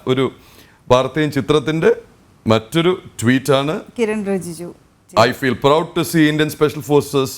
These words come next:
Speaker 1: Canine Squad doing a great job for the, great job for the Paris Olympic security."
Speaker 2: ഉം.
Speaker 1: ഇന്ത്യയുടെ,
Speaker 2: ഇതാണ്.
Speaker 1: ഭാരതത്തിന്റെ
Speaker 2: അതെ.
Speaker 1: സേനയാണ്.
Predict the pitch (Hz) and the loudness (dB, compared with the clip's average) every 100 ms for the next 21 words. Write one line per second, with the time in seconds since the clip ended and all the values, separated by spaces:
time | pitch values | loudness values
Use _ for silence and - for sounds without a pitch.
0 | - _ _ _ _ - 139 160 160 147 | -18 _ _ _ _ 2 4 2 0 -4
1 | - 131 117 107 95 117 139 135 107 123 | 0 0 2 -2 -4 0 0 0 2 2
2 | 147 147 - 131 139 - 120 113 101 98 | 2 -2 0 0 0 0 2 2 -2 -4
3 | - 104 143 127 143 113 82 - _ _ | -4 -2 0 2 0 0 -6 -18 _ _
4 | _ 127 123 127 131 143 135 123 98 107 | _ -2 2 2 2 0 -2 -2 0 -4
5 | - - - 120 - 113 90 - - _ | -4 -20 -6 -4 0 0 0 -10 -16 _
6 | _ _ _ _ _ _ _ _ _ _ | _ _ _ _ _ _ _ _ _ _
7 | _ _ _ _ _ _ 214 180 - - | _ _ _ _ _ _ -6 -6 -10 -20
8 | _ _ _ _ _ _ _ _ _ 110 | _ _ _ _ _ _ _ _ _ 0
9 | 120 123 107 92 98 113 135 143 147 139 | 2 4 2 2 2 2 2 0 0 0
10 | - 123 123 104 85 | 0 -2 0 -2 -4